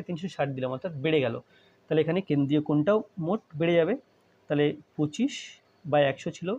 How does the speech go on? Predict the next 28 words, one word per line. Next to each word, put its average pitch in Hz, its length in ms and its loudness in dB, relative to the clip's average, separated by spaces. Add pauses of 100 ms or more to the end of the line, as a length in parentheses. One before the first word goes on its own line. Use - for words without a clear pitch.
(380)
কেন্দ্রীয় 151 360 0
কোণ, 233 100 2 (540)
এটা 165 120 2 (100)
বেড়ে 165 200 2
যাবে, 135 220 2
অর্থাৎ 233 240 -8 (300)
তিনশো 151 300 -2
ষাট 139 140 -6 (400)
দিয়ে 208 120 0 (140)
গুণ 147 120 2 (100)
করলাম, 120 260 -4 (1900)
তাহলে 156 200 2 (400)
এত 143 80 -2 (120)
ডিগ্রি 160 240 0
হবে। 180 120 0 (340)
তাহলে 139 160 -2 (100)
পঁচিশ 156 320 -4
একে - 240 -8
পঁচিশ, 180 300 -4 (440)
আর 139 140 -2
এটা 143 160 0 (880)
চার 147 200 2
পঁচিশ 143 260 -6
এবং 151 160 2
একশো, 220 220 -6 (1200)
চার 156 200 6 (200)
নং 170 120 2 (140)
ছত্রিশ, 147 400 -4